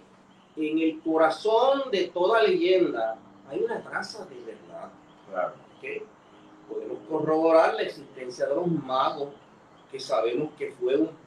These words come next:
Speaker 1: pueblo que existió en el tiempo. ¿Ok? Sabemos que una de las, al-, alguno de los, de las tres cosas más apreciadas en la época en que, eh, eh, en la época en que ocurren los,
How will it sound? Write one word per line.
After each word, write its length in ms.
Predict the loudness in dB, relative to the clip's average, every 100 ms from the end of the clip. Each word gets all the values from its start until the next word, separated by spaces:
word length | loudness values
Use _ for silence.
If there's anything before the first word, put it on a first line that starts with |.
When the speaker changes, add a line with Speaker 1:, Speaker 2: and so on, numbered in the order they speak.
| -2
Speaker 1:
pueblo 480 | 2 2 2 0 -4 -8 -20 -20 -20 -16
que 100 | -14
existió 520 | -14 -20 -20 -2 0
en 80 | 0
el 120 | -2
tiempo. 480 | -6 -4 -2 -2 -8 -18 -20 -20 -20 -20 -20 _ -20 -6
¿Ok? 280 | -4 -4 -6 -18 -20 -20
Sabemos 960 | 0 2 4 6 6 6 4 2 -4 -20 -20 -20 -20 -20 -4
que 240 | 0 0 0
una 180 | 0 2
de 100 | 4
las, 240 | 4 2
al-, 180 | 0 -2 -8 -14 -12
alguno 400 | -12 -2 4 6
de 60 | 6
los, 440 | 2 -4 -6 -4
de 100 | -2
las 220 | -4 -4
tres 220 | -2 -2 -4 -2
cosas 300 | -2 -2 -6 -6
más 340 | -2 0 0 0
apreciadas 960 | 2 2 -2 -6 -2 4 4 4 0
en 200 | -12 -10
la 120 | -4 -4
época 360 | -4 -8 -8
en 160 | -8 -8
que, 300 | -6 0 0
eh, 500 | 0 -6 -6 -6 -8
eh, 380 | -12 -12 -12 -14 -10
en 60 | -2
la 160 | -2
época 300 | -2 -4 -2
en 100 | -2
que 80 | -4
ocurren 440 | -12 -10 -10 -8 -6
los, 160 | -8